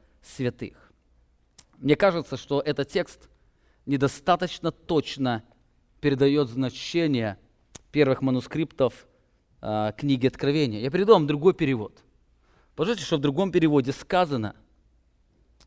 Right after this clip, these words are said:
«Кому суждено идти в плен, тот пойдёт в плен.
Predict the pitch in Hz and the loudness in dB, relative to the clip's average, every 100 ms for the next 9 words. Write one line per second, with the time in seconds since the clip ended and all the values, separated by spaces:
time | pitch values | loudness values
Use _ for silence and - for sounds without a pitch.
0 | _ _ _ _ _ - 147 156 226 240 | _ _ _ _ _ 4 4 6 0 0
1 | 214 165 135 190 185 151 131 131 - _ | -4 -4 -4 -4 0 2 0 -2 -10 _
2 | _ _ _ _ _ 170 156 151 135 - | _ _ _ _ _ -6 -4 -4 -6 0
3 | 147 151 202 175 _ _ _ _ _ _ | 4 4 4 -4 _ _ _ _ _ _
4 | _ _ _ _ _ _ _ _ _ 156 | _ _ _ _ _ _ _ _ _ -2
5 | 170 - 143 113 127 123 - 135 101 | -2 0 0 2 -2 -2 -2 -2 -4